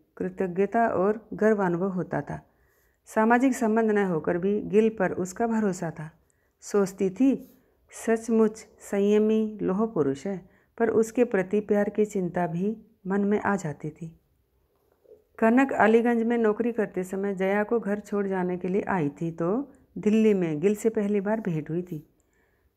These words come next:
गिल को मालूम था कि पुरी और कांता कनक को समझाने के लिए आकर असफल लौट गए थे। गिल उसे बात कर सकने के लिए राजघाट पर ले गया था।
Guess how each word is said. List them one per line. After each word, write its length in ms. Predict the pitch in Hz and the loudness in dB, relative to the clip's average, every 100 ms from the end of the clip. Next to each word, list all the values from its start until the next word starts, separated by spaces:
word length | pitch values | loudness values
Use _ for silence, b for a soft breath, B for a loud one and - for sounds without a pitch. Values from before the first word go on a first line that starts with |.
| - | -2
गिल 200 | 190 254 | 4 4
को 140 | 254 269 | 6 4
मालूम 380 | 226 180 220 | 4 2 2
था 160 | 220 220 | 0 -2
कि 160 | 220 226 | 0 -2
पुरी 320 | 220 220 226 | 2 4 4
और 200 | - 214 | 2 0
कांता 540 | 214 190 180 196 208 | 0 -2 -2 -2 -4
कनक 400 | 214 - 208 214 214 | -4 -4 -2 -2 -4
को 80 | |
समझाने 520 | 202 196 180 185 185 185 | -4 -4 -2 -2 0 0
के 120 | 180 | -2
लिए 160 | 185 | -2
आकर 340 | 190 170 165 - | -2 -4 -4 -2
असफल 460 | 190 185 196 220 | -2 -2 -2 2
लौट 220 | 208 208 170 | 4 2 2
गए 200 | 156 180 | -2 -2
थे। 100 | 160 151 _ _ _ _ _ _ _ - | -6 -10 _ _ _ _ _ _ _ -4
गिल 260 | 202 262 - | 2 4 2
उसे 600 | 190 180 185 170 202 - | -2 -6 -4 -4 -6 -10
बात 320 | 190 185 202 202 | -2 0 0 0
कर 120 | 202 | -6
सकने 460 | - 185 185 180 | -4 -6 -4 -4
के 160 | 175 175 | -4 -4
लिए 340 | 160 175 202 - | -4 -4 -6 -4
राजघाट 580 | 190 196 190 185 185 - | -2 -2 -2 -4 -6 -6
पर 100 | 202 | 0
ले 160 | 208 | 0
गया 200 | 156 147 | 2 -2
था। 180 | 156 | -4